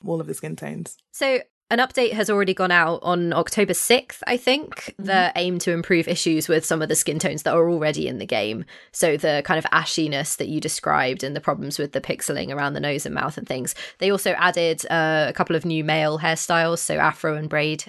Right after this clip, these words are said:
Speaker 2: hairstyles as well. Uh,
Speaker 1: Yeah.
Speaker 2: do you think they did a good job with those?
Speaker 1: Yeah, so they updated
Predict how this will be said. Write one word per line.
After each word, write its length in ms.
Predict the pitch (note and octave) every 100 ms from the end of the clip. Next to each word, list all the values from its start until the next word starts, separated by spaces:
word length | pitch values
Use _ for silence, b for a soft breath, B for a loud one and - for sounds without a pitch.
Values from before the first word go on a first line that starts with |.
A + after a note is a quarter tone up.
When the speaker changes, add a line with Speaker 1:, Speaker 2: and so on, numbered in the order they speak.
| -
Speaker 2:
hairstyles 520 | E3 E3 F3 E3+ F3
as 100 | E3
well. 320 | E3+ F3+ G3+ B B B B
Uh, 160 | F3 F3
Speaker 1:
Yeah. 80 | A3+
Speaker 2:
do 80 | F#3+
you 80 |
think 320 | F#3 G#3+ - -
they 340 | G3 G3 G3+
did 140 | G3+ G#3+
a 60 |
good 160 | A3+ G3+
job 160 | A3+
with 100 | A3+
those? 380 | A#3 B3+ C4 - - -
Speaker 1:
Yeah, 320 | G3 A#3 D#4
so 140 | -
they 100 | G#3
updated 800 | - A3+ F#3+ A3 C4+ - G#3+ F3